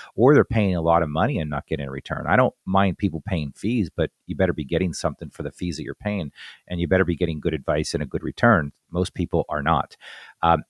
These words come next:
we'll show you how to save on taxes by doing a tax analysis. And more importantly,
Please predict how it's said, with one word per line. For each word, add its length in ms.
we'll 160
show 200
you 140
how 180
to 80
save 240
on 120
taxes 460
by 160
doing 220
a 80
tax 320
analysis. 600
And 140
more 160
importantly, 680